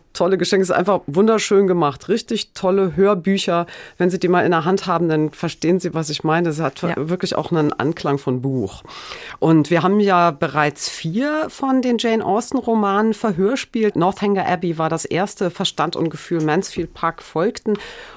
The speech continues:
Speaker 1: Und jetzt halt die Überredung. Der Roman, der unter anderem Namen auch bekannt geworden ist, nämlich nach der Hauptfigur benannt, Anne Elliot. Die Überredung tanzt im Zugriff auf den Stoff allerdings ein bisschen aus der Reihe,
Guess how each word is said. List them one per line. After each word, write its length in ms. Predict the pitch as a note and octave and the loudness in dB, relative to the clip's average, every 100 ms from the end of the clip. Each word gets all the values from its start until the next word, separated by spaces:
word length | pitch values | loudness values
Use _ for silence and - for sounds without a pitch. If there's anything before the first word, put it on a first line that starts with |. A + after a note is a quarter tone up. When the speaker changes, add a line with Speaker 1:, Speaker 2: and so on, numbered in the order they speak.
| - | -6
Speaker 1:
Und 320 | D#3+ E3+ E3 - | 0 0 -2 -2
jetzt 320 | E3 - - | -2 -2 -6
halt 320 | D#3+ D3+ - | -6 -6 -4
die 60 | D#3+ | -4
Überredung. 880 | C#3 C#3 A#2+ C3 D3+ C3 A#2 A#2 A2+ - - - - _ | -2 -2 -2 -2 0 0 0 0 -4 -14 -20 -20 -20 _
Der 140 | D3+ D#3+ | 0 2
Roman, 420 | F#3 E3 F#3+ G#3+ | 2 4 4 4
der 460 | F#3+ F3 F3 E3 - | 4 4 4 2 2
unter 400 | F3+ F3+ F#3+ - | 0 2 0 0
anderem 380 | F3+ B3 A3+ F3+ | 0 0 0 2
Namen 480 | D3+ D#3+ A#3+ A#3 - | 2 2 2 2 0
auch 200 | C#3+ G#3+ | -2 -2
bekannt 360 | - - G#3+ G3+ | -6 -2 0 0
geworden 420 | G3+ F3 F3 F3+ | 0 -2 2 2
ist, 360 | - E3+ D#3+ - | 0 -2 -4 -2
nämlich 560 | C#3+ D3+ D#3+ D#3 - | 0 2 2 0 0
nach 80 | D#3 | -4
der 140 | - C#3+ | -2 -2
Hauptfigur 480 | E3 - F#3 D3 C3+ | -2 -2 -2 0 0
benannt, 420 | D3 A#2+ B2 - | 0 2 0 -2
Anne 200 | B2+ G#2+ | -2 0
Elliot. 500 | F2+ E2+ - - - _ _ _ - | -2 -4 -8 -12 -20 _ _ _ -6
Die 180 | D#3 F#3+ | -4 0
Überredung 480 | A3 A#3 G#3 D#4 C#4+ | 2 4 4 2 2
tanzt 300 | B3 A3+ - | 0 0 0
im 160 | G#3+ | 0
Zugriff 440 | G3+ - C4 A#3 A3+ | 0 -2 0 0 0
auf 200 | - F#3 | -2 0
den 120 | F#3+ | 0
Stoff 300 | - - A#3+ | 0 -2 0
allerdings 340 | G3+ G3 G#3 | 0 2 0
ein 220 | - F3 D#3 | 0 -2 0
bisschen 300 | A#3 - B3 | 0 0 0
aus 200 | G3 G3 | 0 2
der 180 | F3 C#3 | 2 2
Reihe, 320 | C#3 B3 | 2 2